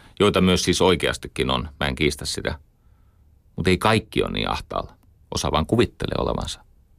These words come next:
sietämättömissä olosuhteissa. Kutonen on työtaidot, niitä pitää vähän kehittää. Ja seiska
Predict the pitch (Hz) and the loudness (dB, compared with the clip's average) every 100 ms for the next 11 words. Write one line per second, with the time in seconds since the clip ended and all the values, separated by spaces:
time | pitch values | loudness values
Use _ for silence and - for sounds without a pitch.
0 | - - 60 60 57 - 55 - 57 - | -8 -4 -2 -2 -6 -8 -8 -4 -2 -4
1 | - - - - _ _ _ _ _ _ | -10 -16 -20 -20 _ _ _ _ _ _
2 | _ _ _ _ _ _ _ _ _ _ | _ _ _ _ _ _ _ _ _ _
3 | _ _ _ _ _ _ _ _ - 104 | _ _ _ _ _ _ _ _ 0 4
4 | 87 73 73 117 113 92 - 82 78 69 | 4 2 0 4 4 4 4 2 2 -2
5 | - - - - _ _ - 85 73 73 | -8 -20 -20 -20 _ _ -4 -4 -2 0
6 | 65 73 73 92 85 - - 73 67 71 | 0 -2 0 0 0 -2 -2 0 0 -4
7 | - _ _ - _ _ _ _ _ _ | -16 _ _ -20 _ _ _ _ _ _
8 | _ _ _ _ - - 82 78 71 - | _ _ _ _ -10 -4 2 2 2 -2
9 | - | -6